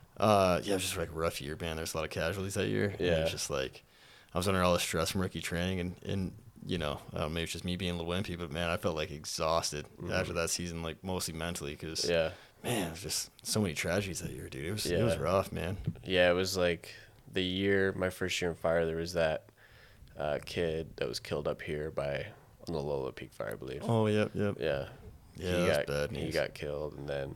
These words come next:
Speaker 1: Yeah, by a snag, right, I think?
Speaker 2: Yeah. Yeah, there was, there was a handful of things that had happened here,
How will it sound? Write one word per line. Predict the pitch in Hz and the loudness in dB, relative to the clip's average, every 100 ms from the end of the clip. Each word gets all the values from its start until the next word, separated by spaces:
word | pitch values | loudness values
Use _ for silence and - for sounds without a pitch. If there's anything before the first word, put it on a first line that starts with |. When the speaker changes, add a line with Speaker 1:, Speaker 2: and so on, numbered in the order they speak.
| - | -4
Speaker 1:
Yeah, | 90 92 | -2 0
by | 80 | 0
a | |
snag, | 82 - 90 101 95 | -2 0 2 2 0
right, | 95 101 - | 2 2 2
I | |
think? | 104 104 104 - - - | 0 2 2 0 -14 -8
Speaker 2:
Yeah. | 58 52 50 - - - - - - | -2 -2 -2 -8 -18 -20 -20 -20 -6
Yeah, | 95 90 | 2 4
there | 87 | 4
was, | 87 82 - - - - | 2 0 0 -2 -10 -2
there | 104 | 4
was | 104 | 4
a | 95 | 4
handful | 95 90 92 87 | 2 2 2 0
of | |
things | 90 85 | 2 0
that | 87 | 0
had | 76 | 0
happened | 85 78 82 76 | 0 0 -2 -6
here, | - 98 92 80 76 - | -6 -2 0 0 -2 -8